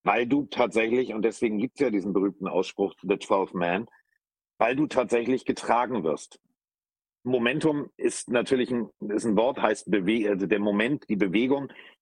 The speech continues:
Vielleicht ist das Wort falsch, aber es gibt tatsächlich die Unterstützung. Das kenne ich selber. Du, du stehst, Dritter und Vier, ähm, du knallst rein, die spielen Vierten und Eins, du stehst im Gap und plötzlich, du, du,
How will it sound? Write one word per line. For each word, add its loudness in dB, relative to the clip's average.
Vielleicht 0
ist -4
das -2
Wort 2
falsch, -2
aber 0
es -6
gibt -4
tatsächlich 0
die -6
Unterstützung. -2
Das -2
kenne 0
ich -4
selber. 2
Du, -2
du 0
stehst, -2
Dritter 2
und -4
Vier, 0
ähm, 0
du 0
knallst -2
rein, 0
die 2
spielen -2
Vierten 0
und 0
Eins, 0
du 2
stehst -2
im -4
Gap 0
und -4
plötzlich, -2
du, -6
du, -2